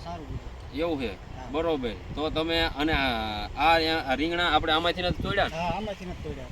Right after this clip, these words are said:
Speaker 2: તો આમાં આની ઘોડે શાઇનિંગ પણ આવે છે. તો ખેડૂત મિત્ર, તો આ તમે શું કહેવા માંગો ખરેખર
Speaker 1: હા, હું
Speaker 2: આને?
Speaker 1: તો એમ કહું છું કે આ દવા છાંટાઈ જેવી છે,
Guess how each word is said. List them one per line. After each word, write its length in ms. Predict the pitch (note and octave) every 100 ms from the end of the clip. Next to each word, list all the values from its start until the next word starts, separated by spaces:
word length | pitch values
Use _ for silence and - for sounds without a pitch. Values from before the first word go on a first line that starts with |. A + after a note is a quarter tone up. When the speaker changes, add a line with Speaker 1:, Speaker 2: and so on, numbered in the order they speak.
| -
Speaker 2:
તો 100 | D3+
આમાં 480 | E3 D3 D#3+ E3+ E3
આની 220 | E3+ E3+
ઘોડે 240 | C#3 E3
શાઇનિંગ 600 | D#3+ - D3+ E3+ F3 E3+
પણ 160 | D#3+ E3+
આવે 260 | D#3+ E3+ E3
છે. 400 | E3+ F#3 - - - - -
તો 120 | D3
ખેડૂત 380 | - E3 F#3+ F#3
મિત્ર, 300 | F#3+ F#3+ F#3
તો 120 | F#3+
આ 220 | F#3 D#3+
તમે 260 | F3+ F3+ E3+
શું 180 | G3
કહેવા 180 | E3 D3+
માંગો 300 | B2 A#2 G#2+ -
ખરેખર 240 | C3 A#2+ -
Speaker 1:
હા, 60 |
હું 120 | G2
Speaker 2:
આને? 120 | A2+ A3
Speaker 1:
તો 80 |
એમ 180 | A3 A#3
કહું 200 | A3 A#3
છું 180 | A3+ A3+
કે 60 | G3
આ 100 | G#3
દવા 240 | G#3 G#3+
છાંટાઈ 340 | F#3+ G#3+ G#3 F#3+
જેવી 220 | F#3+ F#3
છે, 140 | F3